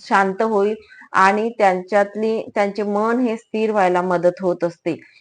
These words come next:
मात्र त्या दिवशीच करायचं का? तर नाही, तुम्ही शनिवारी किंवा अमावस्येला या देखील सुद्धा हा उप-, जो उतारा आहे तो करू शकतात. तर ही होती छोटीशी माहिती, पण खूप महत्त्वपूर्ण आणि साधा आणि सोपा उपाय आहे, जे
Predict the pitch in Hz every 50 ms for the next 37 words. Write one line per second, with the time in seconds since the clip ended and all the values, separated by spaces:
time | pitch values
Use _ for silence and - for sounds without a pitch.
0 | _ 220 - 208 208 208 208 247 247 247 247 240 214 220 214 226 220 - - 247
1 | 240 - - 233 220 208 196 190 180 185 190 180 190 202 208 202 202 196 196 208
2 | 202 226 208 208 220 220 - 214 208 214 202 - 233 196 202 214 214 208 196 185
3 | 175 175 180 185 202 - _ - 220 208 220 240 - - 202 202 196 190 190 185
4 | 175 - 190 175 175 165 175 190 196 196 196 202 202 226 226 220 - 214 180 175
5 | 208 226 226 220 214 196 208 208 - - _ - - - 190 - - 175 180 180
6 | 180 175 202 196 190 190 196 196 190 196 220 208 196 208 208 - 233 233 - 208
7 | 180 180 170 175 170 160 - - 151 135 131 - - - - - - _ _ -
8 | 190 190 196 208 220 226 220 220 233 226 233 - 240 214 202 202 202 233 233 220
9 | - 247 240 226 226 208 190 196 214 214 214 - _ _ - 214 214 214 - -
10 | - 240 233 - 233 220 202 220 208 202 202 233 233 226 226 - 220 202 190 190
11 | 196 208 226 247 - - - - 247 - 196 196 202 208 226 220 - - 233 190
12 | 185 180 185 214 214 214 208 202 202 220 214 - - 214 190 190 - _ - 208
13 | 214 214 196 185 - 214 202 196 190 185 190 196 180 170 190 208 220